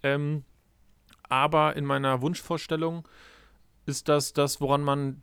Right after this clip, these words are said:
konstant arbeiten kann. Und es wird einem mal besser gelingen, mal schlechter gelingen. Und ich glaube, das habe ich bei Instagram, äh, mehrmals gespürt, dass ich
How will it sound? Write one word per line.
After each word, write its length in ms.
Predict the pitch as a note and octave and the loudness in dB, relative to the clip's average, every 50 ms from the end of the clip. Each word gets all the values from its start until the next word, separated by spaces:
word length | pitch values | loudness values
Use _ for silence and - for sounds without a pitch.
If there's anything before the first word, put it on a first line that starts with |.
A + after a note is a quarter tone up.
| - - | -16 -6
konstant 540 | - - D3 D3 - - C#3+ C#3+ D3 - - | -4 -2 -2 -2 -2 -2 -2 -2 -2 -2 0
arbeiten 340 | A#2+ C3 C#3+ C#3 A#2+ A2 A#2 | 0 2 2 2 2 0 -2
kann. 200 | - - A2+ A2 | -6 -8 -8 -6
Und 160 | B2+ B2 C3 | -6 -4 -4
es 80 | A#2+ B2 | -4 -2
wird 120 | - - | -2 -2
einem 140 | - C#3+ C#3+ | -2 -2 0
mal 240 | C#3 C3+ C#3 C#3 C3 | 2 2 2 2 2
besser 260 | B2+ E3 - G3+ F#3+ | 2 2 2 2 2
gelingen, 300 | F3 F#3 F#3 G3+ G3+ F3+ | 2 2 2 0 0 0
mal 140 | D3 C#3 C3+ | 0 0 -2
schlechter 360 | - - D#3+ D#3 - F3 E3 | -2 -2 -4 -2 -2 -2 -2
gelingen. 360 | E3 E3 E3+ E3+ F3 F3+ E3+ - - - - - - - - | -2 -2 -2 -2 -2 -4 -6 -8 -14 -20 -20 -18 -14 -10 -4
Und 460 | - C#3+ D3 D3 D3 D3+ C3+ - - - - - - - _ _ _ _ | 0 0 2 2 0 -2 -2 -6 -10 -18 -20 -20 -20 -20 _ _ _ _
ich 220 | - - - - | -10 -10 -8 -6
glaube, 680 | - B2+ A#2+ B2 C3 D#3 F#3+ G3 F#3 G3+ G#3 G#3+ B3 C4 - - - - _ _ | -4 0 4 4 4 4 4 2 2 2 2 2 0 -2 -8 -14 -20 -20 _ _
das 160 | - C#3 C3 - | -8 -6 -4 -2
habe 120 | C#3 C#3+ | -2 -4
ich 80 | C3 - | -2 -2
bei 80 | B2+ | -4
Instagram, 520 | C3+ D#3 - F#3 E3 D3+ D#3 D#3+ E3 E3 - | -4 -2 -2 -2 0 0 0 -2 -2 -4 -6
äh, 400 | - - D3+ D#3 D#3+ D#3+ D#3+ D#3 | -6 -4 -4 -2 -2 -2 -2 -4
mehrmals 560 | - - D3 C#3+ D3 D#3 E3 E3 D#3+ D3+ - | -6 -6 -6 -4 -2 -2 -2 -2 -2 -4 -6
gespürt, 520 | - - - - - D#3+ D#3+ D#3+ E3 E3 D#3+ - - - | -6 -6 -8 -4 -2 0 2 2 2 2 -2 -6 -12 -6
dass 300 | - C#3+ D3 C#3 - - | -4 -4 -4 -4 -6 -6
ich 420 | - C#3+ C#3 C#3+ C3+ - - - | -6 -4 -4 -4 -4 -6 -10 -14